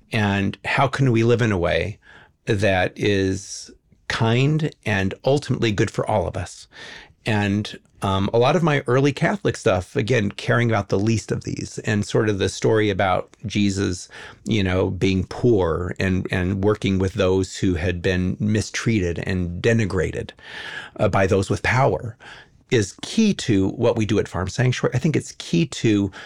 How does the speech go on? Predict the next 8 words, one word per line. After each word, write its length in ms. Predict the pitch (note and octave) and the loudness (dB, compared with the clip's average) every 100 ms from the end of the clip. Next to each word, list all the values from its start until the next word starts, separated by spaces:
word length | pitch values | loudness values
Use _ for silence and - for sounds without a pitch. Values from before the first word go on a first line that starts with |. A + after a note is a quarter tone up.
| - - - | -20 -20 -10
um, 440 | - G2+ G2 F#2 - - | -4 0 0 -2 -4 -12
humanity, 720 | - C3 G#2+ D3+ C3+ E2 F2 | -2 2 2 2 2 -2 -4
really, 360 | F3+ C3+ B2+ F#2+ | 2 4 4 2
is 140 | G2 | 0
empathizing, 800 | - D3+ E3+ C3 G2+ F#2+ F#2+ F#2 F#2 - - | 0 2 2 2 0 0 0 -2 -4 -12 -6
especially 520 | A2 - F3 E3+ - B2+ | -4 -2 0 0 0 0
with 200 | F#2+ - | 0 -2
those 420 | E2 C#2 - | -2 -4 -10